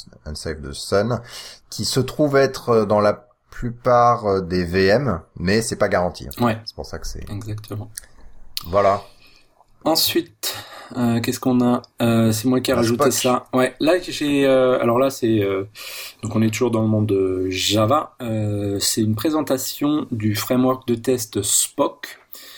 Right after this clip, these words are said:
Speaker 2: Euh, bon, c'est du Groovy, mais, euh, on peut l'utiliser évidemment pour tester son code Java également.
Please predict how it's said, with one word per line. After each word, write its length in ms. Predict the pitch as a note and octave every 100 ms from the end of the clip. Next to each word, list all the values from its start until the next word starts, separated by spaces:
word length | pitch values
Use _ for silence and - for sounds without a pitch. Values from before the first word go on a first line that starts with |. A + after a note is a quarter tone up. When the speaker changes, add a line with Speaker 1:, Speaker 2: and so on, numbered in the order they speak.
| - -
Speaker 2:
Euh, 560 | A2+ G#2+ G#2 G#2 G#2 G#2 G#2+ - _ B2
bon, 160 | A2
c'est 140 | G2+ A#2
du 140 | C#3
Groovy, 480 | B2+ B2 B2 A3 - A#2
mais, 400 | B2 D3+ F3 -
euh, 160 | A#2+
on 120 | A2 A2
peut 100 | A2
l'utiliser 380 | G#2 A2 B2
évidemment 340 | B2+ G#2+ A2 A#2+
pour 160 | - -
tester 320 | B2 - G#2+
son 180 | - G#2
code 360 | A2 G#2 F#2+ F2+
Java 400 | F#2 F#2+ G#2 F#2+
également. 460 | F2+ F2+ A2 F#3